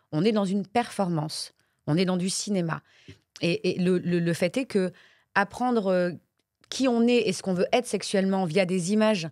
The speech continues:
qui ne nous sont pas destinées quand on est un enfant, parce que j'estime qu'à quinze, seize ans, on est encore un enfant,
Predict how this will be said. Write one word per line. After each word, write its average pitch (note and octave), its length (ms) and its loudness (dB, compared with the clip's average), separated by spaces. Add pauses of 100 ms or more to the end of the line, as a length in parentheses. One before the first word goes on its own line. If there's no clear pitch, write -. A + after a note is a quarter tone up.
(400)
qui - 180 0
ne E3+ 180 4
nous E3 120 2
sont E3 160 -2
pas D#3+ 100 0
destinées F3 420 -2
quand E3 220 -4
on D#3+ 120 0
est D#3+ 80 0
un D3+ 200 0
enfant, D#3 320 -2
parce F3+ 140 -6
que - 100 -6
j'estime D#3 320 -6
qu'à C#3+ 140 -4
quinze, D#3+ 240 -6
seize D#3 240 -4
ans, E3+ 100 -4
on D3 80 -4
est D3 60 -2
encore C#3+ 240 -4
un D3 120 -4
enfant, G#3+ 320 -4